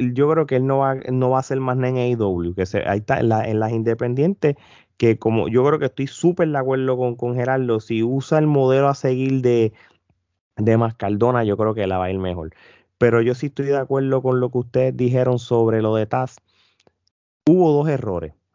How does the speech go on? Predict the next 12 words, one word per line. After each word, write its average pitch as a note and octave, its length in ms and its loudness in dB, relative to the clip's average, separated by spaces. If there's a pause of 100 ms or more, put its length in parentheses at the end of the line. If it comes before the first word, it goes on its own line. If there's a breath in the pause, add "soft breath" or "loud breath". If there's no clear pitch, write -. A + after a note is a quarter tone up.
Hacer A#2 340 -4
el D3+ 140 -2
grupo D#3 340 0
de D#3 140 -2
Taz, A2 300 -8 (200)
que G2+ 120 -6
prácticamente A#2+ 680 -2
lo A#2+ 120 0
opaca, A#2+ 500 -4 (300 soft breath)
y A2+ 100 0
número G#2 380 2
dos, B2 260 0